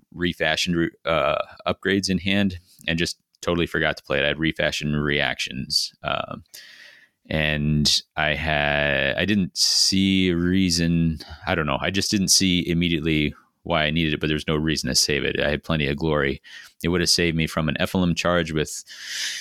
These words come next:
that attack that for some reason Ephelim has that is three smash, uh, at, uh, range two.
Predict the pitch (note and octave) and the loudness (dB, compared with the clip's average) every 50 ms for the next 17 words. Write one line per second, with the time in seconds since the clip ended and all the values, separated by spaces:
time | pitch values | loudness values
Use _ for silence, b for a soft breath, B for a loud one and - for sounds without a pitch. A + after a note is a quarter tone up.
0 | B B B B B B _ _ _ _ - - - - D2+ C#2 C#2+ D2+ - - | B B B B B B _ _ _ _ -20 -10 -6 -2 -2 0 0 -2 -2 0
1 | - F2+ F2+ - - F#2+ F2 - - F2+ - - G2+ F#2+ F#2 F#2+ F2+ F#2 F#2+ - | 0 0 0 0 0 -2 -2 -2 -2 -2 0 2 2 2 2 2 2 0 0 0
2 | G#2 F#2+ F#2 G2+ G2 F#2+ G2+ F2+ F#2 F2+ E2+ E2+ - - - G2 F#2+ F#2 - - | 0 0 2 2 2 2 2 2 2 2 2 2 0 2 2 2 2 2 2 2
3 | F#2+ F#2 F#2+ G2+ G2+ - - - - - - - - F2 E2 D#2+ D#2 D2+ D2+ C#2 | 2 2 2 2 2 2 0 0 0 -2 -6 -4 -2 0 2 2 2 2 0 0
4 | C#2+ D2+ B B B B B B B - _ - D2+ D2+ D2 - - D#2+ D#2 D2+ | -2 -4 B B B B B B B -12 _ -2 -2 -2 -2 -2 0 0 0 0
5 | D2+ D#2+ D#2 D#2+ D#2+ - - - - E2 E2 E2 D#2+ C#2+ | 0 0 0 0 0 0 -2 -2 0 0 0 0 0 -2